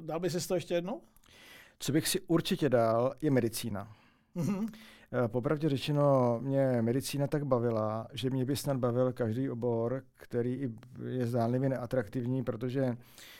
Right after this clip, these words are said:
Speaker 2: všechny, všechny obory jsou hrozně krásné a dá se tam, eh, jako udělat hodně práce, pomoci lidem, a za-, ale zároveň se dá dělat i výuka, vzdělávání a věda a výzkum,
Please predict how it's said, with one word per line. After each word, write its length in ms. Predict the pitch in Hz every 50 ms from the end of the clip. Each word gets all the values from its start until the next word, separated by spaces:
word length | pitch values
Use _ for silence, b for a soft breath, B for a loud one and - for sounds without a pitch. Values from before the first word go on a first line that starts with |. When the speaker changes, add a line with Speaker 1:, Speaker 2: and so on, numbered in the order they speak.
| B B B B B B B B
Speaker 2:
všechny, 760 | - - - 143 131 - 143 156 156 147 139 139 131 123 123
všechny 380 | 110 - - 139 113 127 151 143
obory 280 | 131 117 123 127 127
jsou 160 | 117 - 160 143
hrozně 320 | 131 131 123 120 151 151
krásné 640 | - 143 127 120 120 113 - - - 147 147 151
a 100 | 147 139
dá 200 | 123 127 120 117
se 160 | 110 - 139 131
tam, 240 | - 143 143 139 139
eh, 680 | 139 139 139 135 139 139 131 131 127 127 131 131 135
jako 300 | 131 123 - - 135 127 -
udělat 360 | - 143 131 131 135 139 135
hodně 260 | 120 131 131 147 160
práce, 580 | - 147 127 113 113 117 - - - 147 139 135
pomoci 460 | - 135 131 139 143 135 - - 160
lidem, 480 | 123 123 117 131 135 139 143 147 151 151
a 120 | 135 131 127
za-, 140 | 135 147 147
ale 180 | 156 160 156
zároveň 380 | 143 139 135 135 139 135 147 139
se 160 | - - 160
dá 140 | 151 143 143
dělat 300 | 131 143 139 139 135 139
i 40 | 123
výuka, 340 | 113 123 135 131 - 151
vzdělávání 880 | 139 127 123 123 123 123 131 135 135 135 135 139 139 139 143 143 143 135
a 240 | 131 127 120 113 117
věda 280 | 117 123 123 143 147
a 20 | 135
výzkum, 500 | 117 123 117 - - - 147 143 143